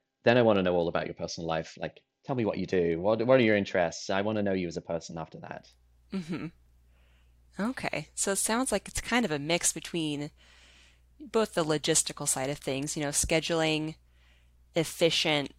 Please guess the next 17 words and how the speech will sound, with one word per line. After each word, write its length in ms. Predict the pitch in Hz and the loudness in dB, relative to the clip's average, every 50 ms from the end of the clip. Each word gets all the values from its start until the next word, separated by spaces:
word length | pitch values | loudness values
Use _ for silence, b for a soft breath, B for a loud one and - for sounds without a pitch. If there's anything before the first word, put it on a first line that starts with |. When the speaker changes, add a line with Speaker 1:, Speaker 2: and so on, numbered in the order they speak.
| - - - _ - _ _ _ _ - _ - - - - - | -20 -20 -20 _ -20 _ _ _ _ -20 _ -20 -20 -12 -2 2
Speaker 2:
interview 300 | 180 175 170 156 156 147 | 2 4 4 2 0 -4
processes 680 | - - 147 135 143 - 151 143 - - 139 143 139 - | -2 -2 -2 -2 -2 -2 -2 0 -2 0 -2 -4 -4 -4
with 140 | 147 147 - | -6 -2 2
that 180 | 160 151 151 | 2 2 2
phone 240 | - - 151 151 151 | 2 -2 -4 -2 -4
screening, 400 | - - - 160 151 151 147 143 | -4 -4 -2 -2 -2 0 -2 -4
with 160 | 143 151 - | -6 -8 -10
the 60 | - | -10
panel 320 | - - 170 156 151 147 147 | -6 -2 -2 0 0 -2 -2
interview, 320 | 143 147 143 143 143 143 | -4 -6 -6 -6 -6 -6
with 140 | 139 143 - | -8 -10 -10
the 80 | - - | -10 -8
tech 260 | - - 135 - - | -4 -4 -4 -2 -4
challenge, 440 | - - - - - - - - - | -6 -6 -6 -6 -6 -8 -6 -4 -4
so 200 | - - 151 139 | -4 -4 -2 -2
that 180 | 135 135 135 | -2 0 0
it's, 420 | 139 - - - - - - - | -2 0 2 4 4 4 2 -2